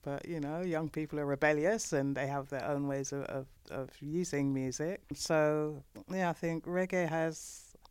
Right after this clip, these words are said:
influenced young people. They've taken it and made it their own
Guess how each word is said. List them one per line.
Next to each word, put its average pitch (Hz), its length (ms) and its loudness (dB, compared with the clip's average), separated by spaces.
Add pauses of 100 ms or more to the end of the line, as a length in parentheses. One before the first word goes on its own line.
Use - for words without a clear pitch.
influenced 175 560 2
young 151 200 2
people. 151 580 -6 (400)
They've 160 180 2
taken 190 360 2
it 165 100 0
and 160 160 2
made 175 220 4
it - 100 -2
their 156 220 2
own 156 400 -2